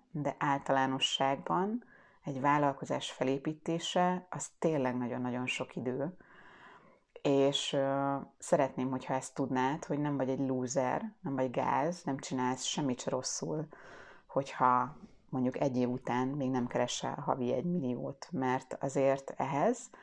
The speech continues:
én azt gondolom, hogy nagyon-nagyon sok mindent meg kell tanulnod, ö, és sokat kell dolgoznod önmagadon. Ugyanakkor nem szeretnélek abban korlátozni, hogy öt évre, tíz évre van szükséged a te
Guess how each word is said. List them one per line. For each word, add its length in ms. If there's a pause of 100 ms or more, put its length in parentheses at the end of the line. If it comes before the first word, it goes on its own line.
(340)
én 140
azt 160
gondolom, 500
hogy 140
nagyon-nagyon 380
sok 280
mindent 260
meg 160
kell 180
tanulnod, 720 (880)
ö, 340
és 160
sokat 300
kell 140
dolgoznod 720
önmagadon. 840 (880)
Ugyanakkor 580
nem 200
szeretnélek 580
abban 300
korlátozni, 800
hogy 200
öt 180
évre, 220
tíz 280
évre 260
van 160
szükséged 580
a 260
te 320